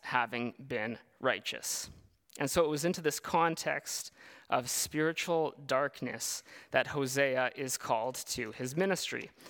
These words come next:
That being to invite God's people to return to him before they were utterly swept away into exile under the Assyrian Empire.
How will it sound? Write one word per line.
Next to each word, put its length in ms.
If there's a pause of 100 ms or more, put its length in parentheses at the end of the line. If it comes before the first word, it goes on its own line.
(280)
That 440
being 340
to 220
invite 600
God's 380
people 460
to 200
return 720 (100)
to 340
him 500 (280)
before 320
they 120
were 220
utterly 380
swept 560
away 480 (240)
into 360
exile 680
under 280
the 140
Assyrian 720
Empire. 540